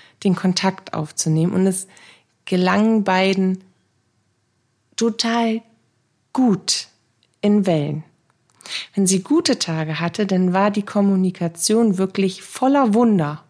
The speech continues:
auf dem Weg. Also dann hatte sie eine Eingebung, einen Traum, ein, eine Übermittlung, eine Vision nach der nächsten und war auch total erfüllt. Aber natürlich holt, sind wir Menschen und uns holt die Trauer wieder ein, uns holt der Alltag ein,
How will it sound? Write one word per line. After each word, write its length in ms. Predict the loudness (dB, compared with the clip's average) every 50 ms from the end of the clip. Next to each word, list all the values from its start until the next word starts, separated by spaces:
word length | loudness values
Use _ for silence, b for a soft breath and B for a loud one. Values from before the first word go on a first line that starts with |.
| _ -2
auf 200 | -2 -2 -2 -2
dem 300 | -2 0 0 0 0 -2
Weg. 260 | -2 -4 -6 -8 -10 -8
Also 200 | -6 -4 -2 -2
dann 220 | 0 0 0 0
hatte 200 | -2 -4 -4 -4
sie 260 | -4 -2 -2 -2 -2 -2
eine 340 | -2 0 0 0 0 -2
Eingebung, 580 | -2 0 0 0 0 -2 -4 -4 -4 -6 -8 -6 -4
einen 240 | -2 0 0 0 0
Traum, 480 | -2 -6 -6 -4 -2 -2 -2 -2 -2 -2
ein, 320 | -2 0 0 0 0 -2 -4 B B B B B B B
eine 280 | -2 0 2 2 2 2
Übermittlung, 680 | 0 0 0 0 0 0 -2 -2 -4 -4 -2 -4 -4 -4
eine 320 | -2 0 2 2 2 2
Vision 440 | 0 0 0 2 2 2 2 2 0
nach 180 | 0 -4 -6
der 160 | -8 -6 -4 -2
nächsten 400 | 0 0 0 0 -2 -2 -4 -4
und 180 | -4 -4 -2
war 180 | -2 -2 -2 -2
auch 180 | -4 -6 -8 B B B B B B B B B B B B B B B _ _ _ -4
total 460 | -4 -2 -2 -2 0 0 2 2 2
erfüllt. 640 | 0 -2 -4 -6 -4 -2 0 0 0 -2 -4 -8 -14 _ _ _ _ _ _ _ _ _ _ _ _
Aber 240 | -2 0 0 2 2
natürlich 880 | 2 0 0 -2 -2 0 2 2 2 2 2 0 0 -2 -4 -8 -6
holt, 320 | -2 0 0 0 -2 -4 -6 -2
sind 180 | 0 2 2 2
wir 120 | 4 4
Menschen 500 | 4 4 4 2 2 2 0 0 -2 -2
und 160 | -4 -6 -6
uns 240 | -6 -6 -6 -4 -2
holt 160 | 0 0 0
die 120 | 0 -2 -4
Trauer 440 | -6 -4 -2 0 2 2 2 2 0
wieder 260 | -2 -4 -6 -6 -4
ein, 200 | -4 -4 -4 -2
uns 300 | -2 -2 -2 -2 -2 -2
holt 160 | -2 0 0
der 160 | 0 -2 -2
Alltag 440 | -2 -2 -2 -2 -4 -8 -10 -10 -8
ein, 240 | -6 -6 -4 -6